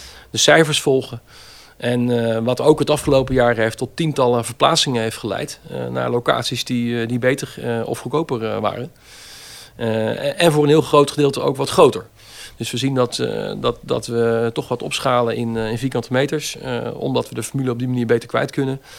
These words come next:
En daarmee de ondernemer ook weer toekomstbestendiger kunnen maken, omdat hij een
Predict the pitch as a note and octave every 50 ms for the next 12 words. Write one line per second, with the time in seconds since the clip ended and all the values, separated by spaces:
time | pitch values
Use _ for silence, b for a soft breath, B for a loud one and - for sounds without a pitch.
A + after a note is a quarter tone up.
0 | B B - A#2+ B2 A#2+ D3 E3 E3+ C3 A#2+ B2+ B2 D3+ D3+ C#3 B2+ B2 C3+ C#3+
1 | D3 C3+ B2+ C3+ B2 C3 C#3+ C#3+ A#2 B2+ A#2+ B2 B2+ - - _ - D#3 C3+ C3
2 | B2+ B2 - - - - E3+ F3+ E3+ C#3+ C3 C3 - C3 B2 A#2 A2 G#2+ G#2+ A2
3 | A#2 - D#3 F3+ C#3+ C#3 C3 - C3+ C3 B2 A#2+ B2